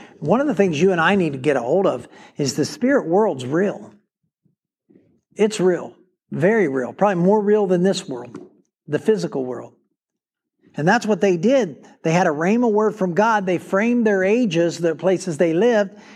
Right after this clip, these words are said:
and it says, and it says, uh, "But the things that, that, that they were made, or, or, excuse me, things which are seen were not made out of things which do appear." In other words,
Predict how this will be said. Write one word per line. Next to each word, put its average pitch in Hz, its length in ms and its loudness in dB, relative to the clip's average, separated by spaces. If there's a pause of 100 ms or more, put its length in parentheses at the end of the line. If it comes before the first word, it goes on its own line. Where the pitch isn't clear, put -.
and 170 120 2
it 170 120 0
says, 180 340 0 (100)
and 170 160 0
it 151 100 -4
says, 165 340 0
uh, 139 240 0 (520)
"But 175 120 -4
the 165 120 2
things 220 340 0
that, 185 340 -2
that, 165 260 -2
that 160 340 0
they 170 140 2
were 151 160 0
made, 185 640 2 (400)
or, 151 220 0
or, 151 200 2
excuse 165 420 -2
me, 165 100 0
things 202 300 0
which 185 160 0
are 170 80 2
seen 247 340 0
were 170 100 -2
not 180 220 0
made 180 180 0
out 170 160 2
of 175 100 -4
things 160 220 -2
which 185 220 -4
do 151 160 0
appear." 170 320 0
In 170 80 0
other 170 140 2
words, 175 280 0